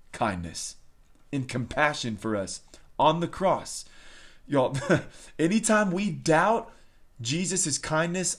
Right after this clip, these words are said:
all we have to do is look to the cross. Y'all, Jesus' kindness had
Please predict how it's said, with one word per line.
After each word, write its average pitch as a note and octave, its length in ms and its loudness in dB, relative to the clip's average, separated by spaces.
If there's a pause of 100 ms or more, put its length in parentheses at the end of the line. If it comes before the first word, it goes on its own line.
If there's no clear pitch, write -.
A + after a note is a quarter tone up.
all F3 300 8
we F#3+ 180 2
have D#3+ 280 0
to C#3+ 100 -2
do C3 200 0
is G#2+ 100 -4
look A#2 160 -4
to A#2 80 -8
the G#2+ 80 -8
cross. - 480 -8 (1000)
Y'all, C3+ 320 2 (440)
Jesus' F3 520 0
kindness C#3 600 0 (140)
had - 240 -2